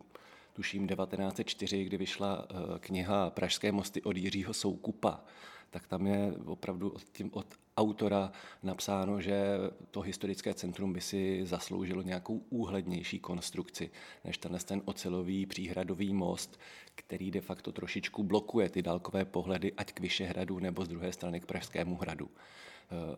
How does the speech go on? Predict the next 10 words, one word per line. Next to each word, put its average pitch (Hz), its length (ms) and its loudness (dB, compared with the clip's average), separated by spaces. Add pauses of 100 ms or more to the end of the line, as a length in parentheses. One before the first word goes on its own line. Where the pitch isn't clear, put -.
a 90 300 0 (240)
vlastně 95 220 2
tenhle 117 200 4
ten 120 260 2
názor 107 560 6
se 101 140 0
potom 110 340 0
objevoval 98 640 2
až, - 300 0
eh, 104 40 4